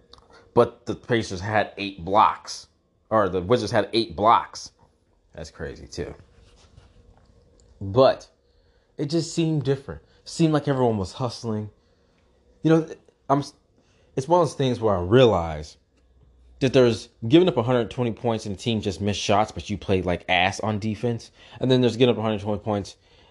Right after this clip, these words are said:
and, like, you played pretty good defense, but the other team made some shots.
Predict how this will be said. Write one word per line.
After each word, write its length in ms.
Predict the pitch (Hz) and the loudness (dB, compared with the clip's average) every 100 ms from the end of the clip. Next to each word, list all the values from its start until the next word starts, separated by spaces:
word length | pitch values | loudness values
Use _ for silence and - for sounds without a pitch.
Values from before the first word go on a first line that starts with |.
| _ - | _ 0
and, 200 | 110 98 | 2 2
like, 220 | 98 90 | -2 -2
you 80 | 104 | 0
played 240 | 117 101 | 2 2
pretty 160 | 110 101 | 0 -2
good 160 | 98 | -2
defense, 280 | 87 92 95 | -4 -6 -6
but 180 | - 90 | -8 -8
the 180 | 92 87 | -6 -4
other 120 | 104 95 | -2 -2
team 220 | 104 92 | -2 -2
made 120 | 85 | -4
some 120 | 76 | -6
shots. 480 | 76 90 80 - - | -4 0 0 -2 -16